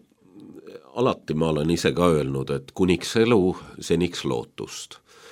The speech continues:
Ja ma olen kohtunud oma kunagiste õpilastega, eh, ka vanglas näiteks. Allan Kroll on kutsunud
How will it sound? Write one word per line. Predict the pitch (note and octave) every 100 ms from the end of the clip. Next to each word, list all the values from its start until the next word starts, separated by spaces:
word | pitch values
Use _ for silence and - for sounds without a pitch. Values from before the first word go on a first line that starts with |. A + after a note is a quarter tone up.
| - _ -
Ja | C2 C#2 C2+ B1+ C2+
ma | D#2
olen | E2 E2
kohtunud | A2 A2 - F#2 F2 F2+
oma | F2 F2+ F2 E2+ E2+
kunagiste | - G2+ F2+ F2 D#2+ -
õpilastega, | G2 G#2+ D#2+ D2 D2+ - D#2+ D2 E2 D#2 -
eh, | C#2+ D#2
ka | - F2+
vanglas | G2+ F#2+ - - -
näiteks. | - - - - - - - - - - -
Allan | C#2 C#2+ C#2+
Kroll | C#2 F2+ E2+ D#2
on | D2+
kutsunud | E2 E2 - D#2+ D#2 -